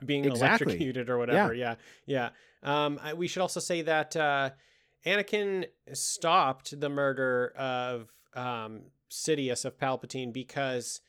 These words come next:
Speaker 1: he was in that moment as he was basically being defeated and he was about to be killed,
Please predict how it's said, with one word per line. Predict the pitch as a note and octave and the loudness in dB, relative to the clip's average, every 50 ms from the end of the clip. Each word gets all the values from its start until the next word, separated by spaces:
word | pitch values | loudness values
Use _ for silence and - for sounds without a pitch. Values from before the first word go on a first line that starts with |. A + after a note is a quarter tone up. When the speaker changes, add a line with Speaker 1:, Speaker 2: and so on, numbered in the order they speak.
| _ _ _ _ _ | _ _ _ _ _
Speaker 1:
he | - - E3+ E3 D#3 | -12 -6 -2 -2 0
was | D3 C#3+ D3 C#3+ C#3 C3+ C3+ - - | 2 2 2 4 4 2 0 -2 -2
in | D3 D#3+ E3 E3 D#3+ | -2 -2 -2 -2 0
that | D#3 D3 C#3 C3 A2+ | 0 0 -2 -2 -2
moment | C3 C3+ D3 E3 E3+ D#3+ C#3+ C3 B2 B2 A#2+ - _ _ _ _ _ _ - | -2 0 2 2 2 2 0 0 -2 -4 -4 -8 _ _ _ _ _ _ -4
as | C#3 C#3+ D3 D3 C3+ - | -2 -2 0 -2 -2 -4
he | - D#3+ D#3 D3 | -6 -6 -4 -4
was | C#3 C3+ C3+ C3 B2+ A#2 - | -2 0 0 0 -2 -4 -4
basically | - C#3+ C3+ C3 - C#3+ C3+ C#3+ C#3 C3 | -4 -2 -2 -2 -4 -6 -6 -4 -4 -4
being | A#2+ - C#3 C3+ C3 B2 | -4 -2 -2 -2 -2 -2
defeated | - A#2+ - - - G3+ G#3+ G#3 F#3+ F#3+ F#3+ F#3 F3 | -4 -8 -8 -6 -4 -2 0 2 4 4 4 4 2
and | D3 C#3+ | 0 0
he | D3 | -2
was | C#3 B2 | -2 -2
about | B2+ A#2 C3 C3 B2 | -2 -2 -2 -2 -2
to | - - | -4 -8
be | - A#2 | -12 -12
killed, | - - - - F#3+ F#3 E3 D#3 D#3 D3 | -12 -8 -4 0 2 2 4 2 2 0